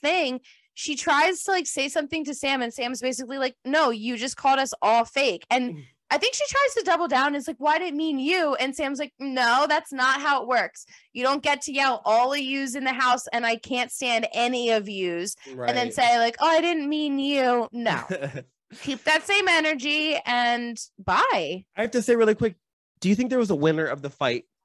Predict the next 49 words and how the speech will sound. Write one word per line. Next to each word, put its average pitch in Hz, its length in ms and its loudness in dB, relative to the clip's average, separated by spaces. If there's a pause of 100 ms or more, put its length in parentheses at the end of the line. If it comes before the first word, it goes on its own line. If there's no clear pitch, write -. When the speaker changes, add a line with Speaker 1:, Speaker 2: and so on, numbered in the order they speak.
Speaker 2:
Obviously, 214 460 0
in 170 100 -2
the 156 80 0
long 147 240 0
run, 143 140 -2
Snooki 135 360 -10
won, 120 400 2
but 170 220 -2
I 143 80 0
mean, 143 220 -2
in 139 100 -4
terms 147 300 -4
of 139 100 -6
the 143 80 -6
actual 127 320 -4
tussle, 127 460 -4
do 123 120 -10
you 127 40 -4
think 131 160 -10
there 131 100 -2
was 120 120 -6
a 110 40 -6
winner? 110 380 -4 (600)
Speaker 1:
I 339 60 4
couldn't 403 340 0
even 539 200 4
tell 370 260 4
who 320 220 0
was 294 180 -2
who 254 240 -2
in 220 120 2
that 180 200 2
ball 175 400 8
of 180 160 2
the 190 80 -6
two 185 220 -2
of - 80 4
Speaker 2:
Right. 151 100 6
Speaker 1:
them, 294 240 6
so 285 160 2
it's 254 140 2
kinda 277 340 0
hard 320 260 6
to 247 140 -6
say, 214 460 6
but, 262 200 4
like, 269 280 4 (280)
l-, 240 240 -2 (100)
Snooki 285 540 2